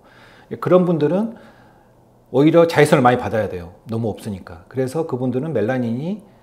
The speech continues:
의미가 없-, 필요가 없는 거예요. 그래서 저희가 여름에 까만 옷 입고 있으면 덥죠. 그래서 여름에는 하얀 옷 입고 다니라고 그러잖아요. 겨울에는 까만 옷 입고, 꼭 그런 건 아니지만 여름에 하얀 옷 입고 다니는 이유는 뭐냐면 까만 옷을 입으면 그 까만색이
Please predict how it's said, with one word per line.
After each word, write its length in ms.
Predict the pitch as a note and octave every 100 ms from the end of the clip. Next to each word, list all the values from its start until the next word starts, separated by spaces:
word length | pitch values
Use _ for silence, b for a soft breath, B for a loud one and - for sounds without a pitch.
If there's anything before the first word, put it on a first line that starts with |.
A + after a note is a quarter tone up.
| b b b _ C#3+
의미가 260 | C3 A#2
없-, 400 | E3 - _ _
필요가 240 | - E3 F#2+
없는 240 | F2 -
거예요. 220 | - F2 - -
그래서 280 | B2 B2 B2+
저희가 420 | C3 C3 B2+ A#2
여름에 340 | B2+ F#3 F3+
까만 280 | F#3+ G#3+ A3
옷 100 | G3+
입고 320 | D3 - C3
있으면 280 | A#2 - A2
덥죠. 600 | G#2 F#2+ - F#2+ G#2 F2 - _ _ _ _ _ _ _
그래서 220 | - B2
여름에는 460 | B2 E3 F3+ E3 E3
하얀 320 | E3 A3+ A#3
옷 140 | G#3+ C#3
입고 140 | -
다니라고 320 | G#2 G2 F2+
그러잖아요. 580 | E2 - F2+ B2 E3+ A#2 - -
겨울에는 460 | A#2 A#2+ B2 A2+
까만 260 | C#3+ D3+ D3
옷 100 | G#2
입고, 400 | E2 - E2+ - -
꼭 140 | B2
그런 180 | A#2+ G#2+
건 120 | G2
아니지만 480 | E2+ B2+ G#2 G#2 - B B B B -
여름에 320 | C3+ F3 F3+
하얀 340 | E3 A3 A3+
옷 80 | G#3
입고 160 | D3 D#3
다니는 320 | A#2+ B2 B2+
이유는 160 | A2+ G2+
뭐냐면 460 | F#2+ F#2 A#2+ D3+
까만 280 | E3 G#3+ A3
옷을 240 | F#3 C3+ A#2
입으면 300 | A#2+ C3+ B2+
그 140 | C#3
까만색이 800 | F#3 G3+ F#3+ C#3+ C3 D3+ A2